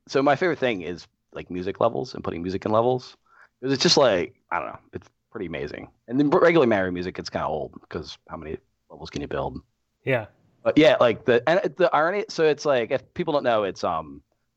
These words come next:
Speaker 1: <clears throat> it's all these, like, thwomps, which are the big things that come down and smash you. And if you put 'em on music blocks, they, um, basically make, like, drum sounds, and you can have 'em bounce up and down. So it basically sounds like jungle drums.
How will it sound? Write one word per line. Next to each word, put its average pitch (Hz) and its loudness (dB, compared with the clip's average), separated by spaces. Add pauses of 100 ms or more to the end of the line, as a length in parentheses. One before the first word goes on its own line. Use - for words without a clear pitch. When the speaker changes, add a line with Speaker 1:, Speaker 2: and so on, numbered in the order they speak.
(840)
Speaker 1:
<clears throat> - -2
it's - 0
all 160 6
these, 135 0
like, 110 -2
thwomps, 110 2
which 104 -12
are 98 -6
the 85 -14
big 95 -4
things 92 -6
that 92 -10
come 98 -4
down 87 0
and 80 -8
smash 87 -4
you. 107 0 (300)
And 107 2
if 101 0
you 107 -2
put 120 0
'em 117 4
on 98 4
music 101 -4
blocks, 120 0 (240)
they, 87 -8
um, 80 -2
basically 92 0
make, 80 -4
like, 76 -2 (320)
drum 87 0
sounds, 131 0
and 101 0
you 95 2
can 95 2
have 101 2
'em 92 -2
bounce 85 0
up 90 -2
and 85 -2
down. 87 0
So 85 2
it - -6
basically 104 4
sounds 98 -2
like 71 -10
jungle 90 -2
drums. 120 0